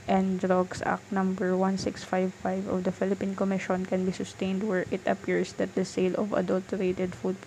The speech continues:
products was made without guilty knowledge of the fact of adulteration, held while it is true that as a rule and on principles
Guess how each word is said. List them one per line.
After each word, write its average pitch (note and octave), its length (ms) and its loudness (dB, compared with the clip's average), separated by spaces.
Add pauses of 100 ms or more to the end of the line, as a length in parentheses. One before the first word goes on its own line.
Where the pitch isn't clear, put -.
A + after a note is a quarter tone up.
products - 460 -2 (580)
was G#3 220 0
made G3+ 180 2
without F#3+ 400 4
guilty F#3+ 300 2
knowledge F#3 400 2
of F3+ 100 -4
the F#3 80 2
fact - 260 0
of F#3 140 2
adulteration, F3+ 920 2
held F#3 300 0
while F3+ 220 4
it F#3+ 240 2 (340)
is A3 260 2
true F3+ 320 2 (180)
that F#3+ 200 0
as F#3+ 200 2
a F#3 100 6
rule F#3 320 4
and F#3 160 -2
on F#3+ 160 0
principles F#3+ 800 -2